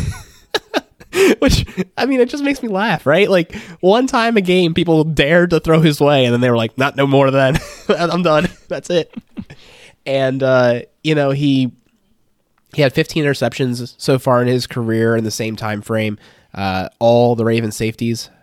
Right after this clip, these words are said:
have had, like, I think fourteen or something ridiculous. Like, so by himself, he's getting those picks. He breaks up a ton of passes. If he doesn't get hands, uh, you know, a pick on it, he gets hands on the ball. Incredible range.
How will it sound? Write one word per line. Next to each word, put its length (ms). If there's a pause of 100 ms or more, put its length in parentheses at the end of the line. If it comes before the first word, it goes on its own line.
(320)
have 240
had, 340 (140)
like, 100
I 40
think 180
fourteen 540 (180)
or 40
something 220
ridiculous. 460
Like, 180 (320)
so 340
by 200
himself, 500
he's 120
getting 180
those 180
picks. 420 (140)
He 100
breaks 340
up 120
a 60
ton 180
of 60
passes. 400
If 80
he 80
doesn't 220
get 140
hands, 300 (320)
uh, 360
you 80
know, 280
a 80
pick 220
on 140
it, 60
he 60
gets 160
hands 240
on 60
the 80
ball. 320 (720)
Incredible 480
range. 540